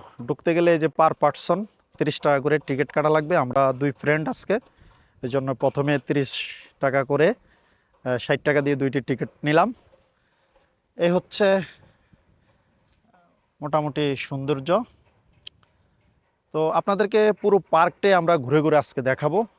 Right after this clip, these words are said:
এখানকার সব কিছু আপনাদের সাথে আজকে শেয়ার করব।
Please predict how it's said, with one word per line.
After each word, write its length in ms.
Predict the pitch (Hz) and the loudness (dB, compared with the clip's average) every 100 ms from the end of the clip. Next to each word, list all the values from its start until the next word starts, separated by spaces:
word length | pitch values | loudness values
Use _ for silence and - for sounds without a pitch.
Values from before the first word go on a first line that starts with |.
| - | -10
এখানকার 520 | 143 151 143 151 147 - - _ _ _ _ _ _ _ _ _ _ _ _ _ _ _ _ _ | -8 -6 -2 2 2 0 -12 _ _ _ _ _ _ _ _ _ _ _ _ _ _ _ _ _
সব 220 | - 196 - | -4 -2 -2
কিছু 220 | - 180 175 | -4 0 0
আপনাদের 300 | 147 143 143 | 0 -4 -2
সাথে 240 | 147 135 | -4 -4
আজকে 220 | 135 - | -6 -8
শেয়ার 280 | - 131 113 | -6 -6 -6
করব। 280 | - 110 | -10 -16